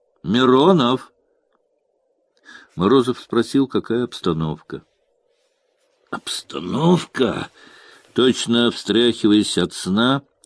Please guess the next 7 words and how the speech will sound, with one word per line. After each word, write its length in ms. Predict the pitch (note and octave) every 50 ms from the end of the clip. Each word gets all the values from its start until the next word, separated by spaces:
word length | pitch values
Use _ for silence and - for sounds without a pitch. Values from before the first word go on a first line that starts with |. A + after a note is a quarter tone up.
| - -
повторил 440 | - G2+ - - - G#2 A2 A2+ A#2
полковник. 840 | A2 - - G#2+ G#2 F#2 - - A#2 A#2 A2 G#2+ G2+ F#2+ E2+ - _ _ _ _ _ _ _ _ _ _ _ _ _ _ _ _ _ _ _
"Вьюга! 1000 | - G2 B2+ E3 F#3 F#3+ G#3+ A#3+ B3+ B3+ C4 B3+ A#3 - F#4 - G2 D2 - - - - - -
<laughs> 200 | - - - -
Вот 340 | - E2+ D2 F#2 G#2+ A2+ -
какова 540 | - - A2+ - - F2+ D2+ C#2 B1+ B1+ C2
обстановка! 920 | - - - - - - - - - - - - - _ - - - -